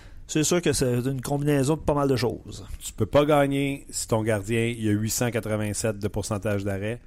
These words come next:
Speaker 2: qui s'appelle Carey Price, Ben Bishop, Henrik Lundqvist, un gardien de but. Puis l'an passé, les gens qui étaient là, là, sur notre podcast, on jase, là, Guy Boucher, lui, a toujours dit, ça me prend entre neuf cent cinq puis neuf cent dix.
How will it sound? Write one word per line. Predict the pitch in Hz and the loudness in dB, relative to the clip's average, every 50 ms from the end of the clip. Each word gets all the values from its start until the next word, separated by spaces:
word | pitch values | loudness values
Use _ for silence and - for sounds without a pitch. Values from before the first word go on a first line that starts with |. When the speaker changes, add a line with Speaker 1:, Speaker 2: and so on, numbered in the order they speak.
| - - - - - - - - - - - | -20 -20 -20 -20 -20 -20 -20 -20 -18 -10 -6
Speaker 2:
qui | - | -2
s'appelle | - 131 117 - 120 113 113 110 | 0 2 2 2 2 2 2 2
Carey | - 139 139 139 143 131 | 2 4 6 6 6 4
Price, | - 139 139 139 135 131 107 98 | 4 4 4 6 4 4 2 4
Ben | 120 135 139 139 | 4 4 4 4
Bishop, | 131 131 120 - - 135 135 127 - | 2 0 0 0 2 2 2 2 0
Henrik | 127 117 117 120 131 123 | -2 -2 0 -2 -2 -2
Lundqvist, | 127 117 107 107 104 110 113 110 - - - - - - - - - - - - - - - | -2 -4 -4 -4 -2 -2 -4 -4 -6 -10 -16 -18 -20 -20 -20 -20 -20 -20 -20 -20 -16 -10 -10
un | 95 | -4
gardien | 92 101 147 139 131 117 123 117 | 0 2 4 4 4 4 2 0
de | 120 | 0
but. | 139 | 0
Puis | - 127 127 | 0 2 2
l'an | 131 131 | 4 4
passé, | - 143 139 123 - | 6 6 4 4 2
les | 185 165 127 | 2 2 2
gens | 120 156 160 | 2 2 0
qui | - 127 | 0 -2
étaient | - 120 107 | -2 0 0
là, | 123 151 | 0 0
là, | 135 123 113 | 0 0 0
sur | - - 101 | 0 -2 0
notre | 98 104 101 - - 98 95 | 0 0 0 2 2 2 2
podcast, | 90 - 101 90 - - 127 120 - 110 | 2 2 -2 -2 0 -2 -2 0 0 -2
on | 95 92 | -2 0
jase, | 90 104 123 131 104 101 | 0 -2 -2 -4 -6 -8
là, | 107 123 - - - - - - - - - - - - - - - - - - - - - - - - | -10 -10 -12 -18 -20 -20 -20 -20 -20 -20 -20 -20 -20 -20 -20 -20 -20 -20 -20 -20 -20 -20 -20 -20 -14 -6
Guy | 104 139 160 | -2 -2 0
Boucher, | 147 135 113 - - 147 156 | 2 2 0 2 2 2 2
lui, | 147 123 117 117 | 2 4 2 2
a | 107 | 2
toujours | - 139 139 135 117 | 4 2 4 4 2
dit, | 98 101 120 123 | 2 0 -2 -2
ça | 117 107 | -2 -2
me | 101 95 | -4 -2
prend | 107 127 131 131 123 - | -2 -2 -2 -2 -2 -2
entre | 131 147 147 143 | -4 -4 -2 -2
neuf | 131 123 110 - | -2 -2 0 0
cent | 117 110 104 98 | 0 -2 -2 -2
cinq | - 120 120 117 110 | -2 -4 -4 -4 -4
puis | - 113 | -4 -4
neuf | 107 98 - | -4 -4 -4
cent | - 101 92 87 | -6 -8 -8 -10
dix. | 82 85 - - - - - | -12 -14 -18 -20 -20 -20 -20